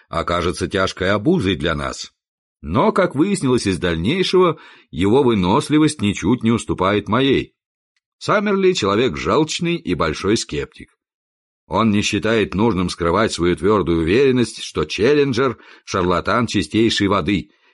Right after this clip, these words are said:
и что наша безумная опасная затея не принесёт нам ничего, кроме разочарований в Южной Америке и насмешек в Англии.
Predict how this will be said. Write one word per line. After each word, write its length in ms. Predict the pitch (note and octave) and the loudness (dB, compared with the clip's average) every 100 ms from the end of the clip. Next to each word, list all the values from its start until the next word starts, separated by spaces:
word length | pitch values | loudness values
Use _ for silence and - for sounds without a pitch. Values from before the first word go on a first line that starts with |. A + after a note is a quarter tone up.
| _ | _
и 140 | F2+ | -4
что 200 | G2+ - | -2 -2
наша 300 | F#2 A2 F#2 | 0 0 0
безумная 580 | E2+ F2+ F#2 A2 F#2 F2 | 0 0 2 2 2 -2
опасная 480 | F2 G#2 G2 E2+ E2 | 0 -2 -2 -2 -2
затея 480 | D2 D#2 G2+ B2 G2+ | -2 -2 0 2 2
не 120 | F2 | 0
принесёт 500 | D#2+ E2 F2 G2+ G2 | -2 -4 -2 -2 -2
нам 140 | D#2+ D2+ | -4 -4
ничего, 460 | D2+ D#2+ E2 C3+ | -4 -4 0 -2
кроме 520 | - D2+ G2+ B2+ A2+ | -2 -2 0 2 0
разочарований 960 | G2 E2+ D#2 D2 C#2+ C#2 F#2+ E3 E3 D#3 - - - _ | -2 -2 -2 -4 -6 -2 -2 0 -2 -6 -14 -20 -20 _
в 60 | F2+ | 0
Южной 380 | D3 A2+ C3+ | 0 2 0
Америке 480 | C3 B2+ B2 A#2 A2 | 2 2 2 2 0
и 260 | A2+ - F3+ | -2 -2 -2
насмешек 580 | G2 - E2+ A#2 G#2+ C#2+ | -2 -2 -2 -2 -2 -2
в 60 | |
Англии. 460 | D2+ C2 B1 B1+ | -4 -6 -8 -12